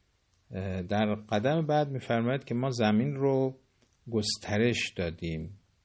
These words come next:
از، اه، اطراف. به هر حال باز اینجا از نظر نظریات زمین شناسی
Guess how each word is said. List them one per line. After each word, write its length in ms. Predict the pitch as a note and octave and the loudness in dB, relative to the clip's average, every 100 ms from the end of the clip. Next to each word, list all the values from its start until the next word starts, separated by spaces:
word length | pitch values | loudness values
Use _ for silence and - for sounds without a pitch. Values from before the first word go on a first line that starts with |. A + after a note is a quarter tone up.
| _ _ _ | _ _ _
از، 420 | - - E2 - - _ _ _ _ _ _ - | -8 -8 -8 -12 -18 _ _ _ _ _ _ -14
اه، 540 | E2+ E2 D#2+ D#2+ D#2 D#2 - - _ _ _ _ _ F2 | -8 -6 -6 -6 -8 -10 -14 -18 _ _ _ _ _ -10
اطراف. 460 | F2+ - G2 F2 | -10 -8 -8 -6
به 140 | - G2+ | -2 -2
هر 120 | A2 | 0
حال 160 | B2 | -2
باز 360 | B2 B2+ C3 A#2+ | 0 2 2 0
اینجا 320 | A2 G#2 A#2 | -2 0 2
از 320 | A2 G2 G2+ | 2 0 -2
نظر 240 | G2 A2 G#2 | -2 -2 -2
نظریات 800 | G2+ F#2 F2+ F2 F2+ G2 - G2+ | -4 -4 -6 -4 -4 -4 -4 -4
زمین 360 | G2 E2+ F2 | -4 -6 -8
شناسی 720 | - - E2+ E2 - A2 B2+ | -10 -10 -10 -10 -6 -6 -6